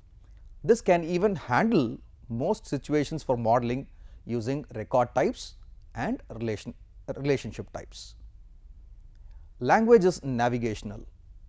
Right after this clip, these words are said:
Users constructs like find, find member, find owner, find next, within set, get, et cetera. Programmers can do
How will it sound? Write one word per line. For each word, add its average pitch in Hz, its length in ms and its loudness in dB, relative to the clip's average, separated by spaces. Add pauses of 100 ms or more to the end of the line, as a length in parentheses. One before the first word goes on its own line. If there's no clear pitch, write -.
Users 165 800 2 (640)
constructs 185 500 2
like 113 360 0 (680)
find, 127 360 2 (680)
find 147 400 0
member, 123 540 0 (540)
find 143 380 2 (140)
owner, 127 360 0 (540)
find 160 420 0
next, 127 480 -4 (400)
within 143 320 2
set, - 340 -4 (460)
get, 135 340 -2 (220)
et 120 120 -8
cetera. - 280 -12 (720)
Programmers 202 480 4
can 151 240 2
do 147 260 2